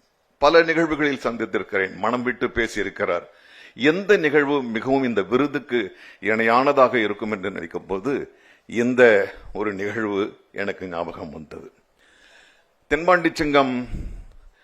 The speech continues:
எனக்கு அழைப்பு வந்தபோது நண்பர் இளையபாரதி அவர்கள் மூலமாக நான் சற்று, சற்று பின்வாங்கினேன். ஏனென்றால், ஒரு தேவையில்லாத ஒரு மாயை ஒன்று இருக்கிறது. ச-,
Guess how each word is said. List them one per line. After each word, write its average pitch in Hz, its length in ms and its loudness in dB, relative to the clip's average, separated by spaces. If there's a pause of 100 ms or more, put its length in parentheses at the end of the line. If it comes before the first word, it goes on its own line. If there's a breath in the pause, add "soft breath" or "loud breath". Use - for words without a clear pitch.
(440 loud breath)
எனக்கு 120 600 2 (120)
அழைப்பு 113 760 0
வந்தபோது 110 600 0
நண்பர் 113 340 -2
இளையபாரதி 98 640 0
அவர்கள் 98 360 -6
மூலமாக 90 720 -4 (1300 soft breath)
நான் 147 280 4
சற்று, 151 340 2 (1600 loud breath)
சற்று - 400 -4
பின்வாங்கினேன். 95 720 -2 (280 soft breath)
ஏனென்றால், 127 560 4 (520 soft breath)
ஒரு 117 240 -2
தேவையில்லாத 165 760 4
ஒரு 143 160 2
மாயை 127 360 4
ஒன்று 107 260 -2
இருக்கிறது. 95 400 -6
ச-, 113 380 -2